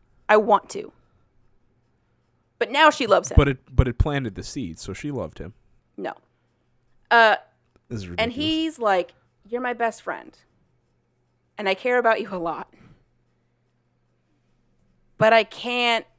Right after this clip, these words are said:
Speaker 1: say it back to you." And obviously this is devastating for Addison. And he's like, "Look, we make each other happy. Like, I need you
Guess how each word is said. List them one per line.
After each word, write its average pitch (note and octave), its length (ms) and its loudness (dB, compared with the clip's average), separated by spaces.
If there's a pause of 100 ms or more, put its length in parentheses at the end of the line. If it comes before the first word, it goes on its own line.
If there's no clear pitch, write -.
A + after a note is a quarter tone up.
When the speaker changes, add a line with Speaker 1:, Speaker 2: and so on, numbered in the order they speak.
(220)
Speaker 1:
say A3+ 380 -6
it - 160 -6
back B3+ 320 0
to - 100 -16
you." G#2 320 -16 (720)
And G#3 180 -2 (100)
obviously B3 500 2
this F#3 200 -10
is F#3+ 160 -18 (200)
devastating G3 840 0 (380)
for - 160 -2
Addison. F3 560 0 (400)
And A#3 120 -6
he's C4+ 180 -6
like, A#3+ 240 -4 (280)
"Look, - 180 -8 (880)
we C4+ 440 -6
make C4+ 300 -6
each A3 120 -14
other E3+ 160 -8
happy. - 520 -10 (720)
Like, - 200 -20
I A#3+ 460 2 (760)
need B3 460 -8
you B3+ 480 -8